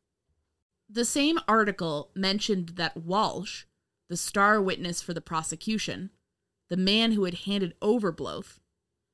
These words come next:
signed an immunity waiver and was free on bail. Over the course of the fall of nineteen fifty-nine,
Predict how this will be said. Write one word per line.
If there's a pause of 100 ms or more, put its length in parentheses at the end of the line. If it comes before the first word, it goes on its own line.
(200)
signed
an
immunity
waiver
and
was
free
on
bail. (1400)
Over
the
course
of
the
fall
of
nineteen
fifty-nine,